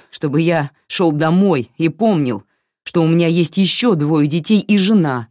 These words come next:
и что я должен лучше о них заботиться». Робби встал. «Я видел это по его глазам. Он что-то сделал с моей девочкой.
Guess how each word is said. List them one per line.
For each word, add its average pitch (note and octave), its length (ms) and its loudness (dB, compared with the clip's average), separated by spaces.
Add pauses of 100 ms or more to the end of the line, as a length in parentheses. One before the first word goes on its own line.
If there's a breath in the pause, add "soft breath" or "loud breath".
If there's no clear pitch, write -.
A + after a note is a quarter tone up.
(260)
и F3 80 0
что F#3 140 0
я E3+ 120 2
должен F3+ 340 2
лучше G3 380 2
о F#3+ 160 -2
них G3+ 260 4
заботиться». D3 720 -4 (840)
Робби A#2+ 240 -10
встал. - 360 -12 (1040)
«Я D3 180 -4
видел D3+ 440 -2
это D#3 220 -4
по D3+ 100 -8
его C#3+ 240 -2
глазам. C#3 560 -6 (640)
Он E3+ 140 2
что-то F3 340 -2
сделал D#3+ 520 0
с - 120 -10
моей D3 300 0
девочкой. C3+ 640 -6